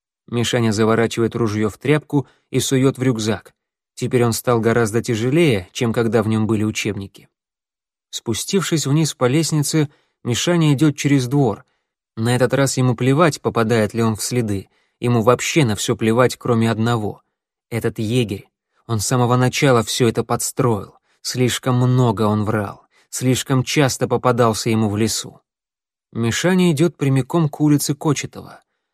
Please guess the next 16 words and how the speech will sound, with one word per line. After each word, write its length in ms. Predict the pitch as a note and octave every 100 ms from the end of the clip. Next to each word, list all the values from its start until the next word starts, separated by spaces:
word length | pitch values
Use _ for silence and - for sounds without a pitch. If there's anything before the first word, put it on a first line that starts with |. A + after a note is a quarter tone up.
| _
Она 200 | - A#2+
небольшая, 720 | F#3 G3 G3 - B2+ A2 A2 - _ _
там 220 | C3+ A#2+
домов 320 | B2 B2 G#2
десять. 440 | G#2 G#2+ - G2+ - _ _ _
Из 160 | A#2 A#2+
них 180 | A2+
половина 400 | - B2 A#2 A#2+
заброшенных, 760 | A2+ A#2 A#2+ E3 D3+ A#2 G#2 -
стоят 480 | - - B2 D#3+ D3+
и 100 | C#3+
пялятся 480 | - C#3+ C3 - -
пустыми 400 | A#2+ - C3 B2
окнами 420 | - C3+ C3 B2
на 120 | A#2+
прохожих. 640 | B2+ C3 - A2 - -